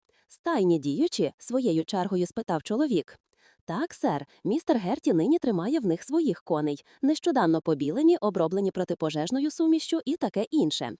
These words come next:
Він просить за маєток вісімдесят п'ять тисяч, ціна остаточна. Вас це не бентежить, сер?» Він скривив губу. Я заговорив про ціну, бо деякі.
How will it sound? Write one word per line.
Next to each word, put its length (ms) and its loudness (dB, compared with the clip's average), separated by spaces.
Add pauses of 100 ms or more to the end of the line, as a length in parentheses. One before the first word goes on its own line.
(280)
Він 220 -2
просить 340 0
за 100 0
маєток 480 -2
вісімдесят 580 -2
п'ять 320 -6
тисяч, 480 -4
ціна 360 0
остаточна. 640 -4 (380)
Вас 300 0
це 180 -2
не 120 0
бентежить, 500 -2
сер?» 320 -2 (420)
Він 260 -2
скривив 440 0
губу. 440 -2 (360)
Я 240 -2
заговорив 500 0
про 160 -2
ціну, 460 0
бо 180 2
деякі. 540 -2